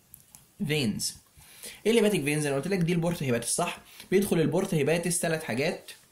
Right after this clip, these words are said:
البايل داكت تخرج منها،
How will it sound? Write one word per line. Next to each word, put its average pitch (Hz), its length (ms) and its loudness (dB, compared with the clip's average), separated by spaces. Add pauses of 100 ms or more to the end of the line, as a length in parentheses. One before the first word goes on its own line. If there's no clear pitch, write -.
(520)
البايل 143 380 0
داكت - 440 -4 (600)
تخرج 127 300 -4
منها، 135 420 -2